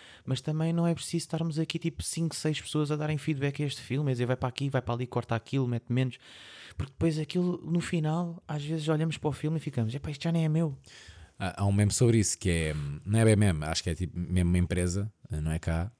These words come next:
Speaker 2: que dizia, tipo, é uma empresa de design e dizia,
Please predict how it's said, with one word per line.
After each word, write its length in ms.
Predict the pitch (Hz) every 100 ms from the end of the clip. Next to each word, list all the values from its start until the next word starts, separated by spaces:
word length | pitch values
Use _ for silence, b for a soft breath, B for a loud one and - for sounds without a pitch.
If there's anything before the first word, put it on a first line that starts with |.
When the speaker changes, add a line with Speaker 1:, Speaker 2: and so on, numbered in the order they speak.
| -
Speaker 2:
que 100 | -
dizia, 300 | 90 82 73
tipo, 840 | - - - 95 95 90 85 - - -
é 160 | -
uma 100 | 76
empresa 300 | 78 - 82
de 100 | 78
design 360 | 82 85 92 127 131 _ _ _ _ -
e 60 |
dizia, 340 | 87 82 120